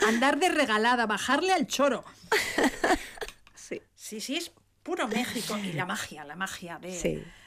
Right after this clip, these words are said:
Speaker 1: de, y el surrealismo mexicano también.
Speaker 2: El surrealismo mexicano, que ya lo dijo Dalí, a Da-, Dalí, eh, la última vez que estuvo en México se marchó diciendo, "No vuelvo aquí porque es un sitio aún más surrealista que yo".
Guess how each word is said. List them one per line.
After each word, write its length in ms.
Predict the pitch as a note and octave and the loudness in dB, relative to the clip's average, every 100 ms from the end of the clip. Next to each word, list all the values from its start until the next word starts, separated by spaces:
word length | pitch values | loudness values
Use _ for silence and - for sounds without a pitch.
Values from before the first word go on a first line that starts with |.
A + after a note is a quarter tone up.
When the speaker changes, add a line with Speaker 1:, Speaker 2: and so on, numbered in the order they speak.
| - | -20
Speaker 1:
de, 680 | - F3+ F3 F3 E3+ D#3+ D#3 - | -10 -8 -6 -10 -12 -14 -16 -6
y 100 | F#3+ | -2
el 60 | |
surrealismo 680 | F#3 F#3 F#3 F#3 G#3+ G3+ F#3 | -2 -2 -2 -2 -2 -2 -4
mexicano 500 | F3+ F3+ F3+ F3+ F3+ | -4 -8 -4 -4 -4
también. 360 | E3 D3+ E3+ E3+ | -8 -10 -12 0
Speaker 2:
El 120 | F3+ | 0
surrealismo 460 | - D#3 C#3 D3 E3+ | 2 4 4 4 2
mexicano, 460 | F3 F#3 E3+ F3+ | 2 2 4 4
que 100 | - | 4
ya 120 | E3 | 4
lo 80 | E3 | 4
dijo 260 | E3 D#3+ F3 | 4 2 2
Dalí, 340 | E3 F3 G3+ | 2 4 4
a 120 | G3 | 6
Da-, 180 | E3+ F3 | 4 2
Dalí, 600 | F#3 D#3+ D3+ E3 F3 F#3 F3+ | 2 2 4 4 4 4 4
eh, 440 | - E3+ D#3+ F3 | 4 4 4 2
la 140 | E3+ D#3 | 2 2
última 200 | D#3+ F3 | 4 2
vez 140 | F3 | 4
que 60 | G3 | 0
estuvo 180 | - E3+ | 2 2
en 100 | D#3+ | 2
México 320 | D#3+ - G3+ | 0 0 0
se 120 | - | 2
marchó 260 | E3 D3 E3+ | 2 2 0
diciendo, 340 | D#3+ D#3+ D#3 | 2 0 2
"No 140 | D#3+ | 2
vuelvo 280 | E3+ G3+ F#3 | 4 4 6
aquí 220 | G3 - | 4 4
porque 260 | A3 G#3+ - | 2 2 0
es 100 | F3+ | 2
un 80 | G#3 | 2
sitio 240 | G#3+ G3+ | 2 4
aún 100 | F#3 | 4
más 160 | G3 G#3 | 4 2
surrealista 400 | G#3 F3+ F3 - | 2 2 2 2
que 140 | - | 0
yo". 160 | C#3+ C#3+ | 2 0